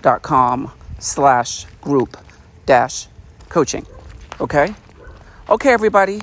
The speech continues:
take care of yourself. Sharon the Faith Coach out.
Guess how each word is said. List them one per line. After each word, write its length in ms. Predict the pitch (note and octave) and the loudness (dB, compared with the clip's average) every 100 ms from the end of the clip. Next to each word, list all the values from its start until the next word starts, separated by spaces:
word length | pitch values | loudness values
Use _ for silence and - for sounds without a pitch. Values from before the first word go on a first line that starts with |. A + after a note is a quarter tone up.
| - | -4
take 160 | G#3+ | -2
care 160 | G3 A#3 | 2 2
of 80 | A3 | 2
yourself. 640 | A3 - A3 C4 - - - - - - - | 0 2 2 0 -6 -18 -18 -20 -20 -18 -6
Sharon 280 | - F3 | -2 0
the 80 | F#3 | 0
Faith 300 | - F#3+ F#3 | 0 -2 -2
Coach 320 | - G3 F#3+ - | -2 0 -2 0
out. 440 | - G#3 C4 - | 2 4 2 -6